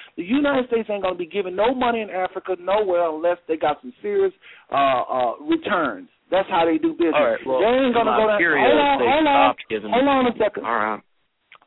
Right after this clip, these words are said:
Speaker 1: Hold on a second. Read up on that group. That group, they went and they captured, uh, Chinese, Chinese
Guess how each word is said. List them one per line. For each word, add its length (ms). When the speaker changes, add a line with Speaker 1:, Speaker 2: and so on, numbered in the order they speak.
Speaker 1:
Hold 220
on 140
a 120
second. 260
Read 400
up 140
on 180
that 160
group. 300
That 220
group, 340
they 240
went 240
and 80
they 240
captured, 560
uh, 160
Chinese, 420
Chinese 460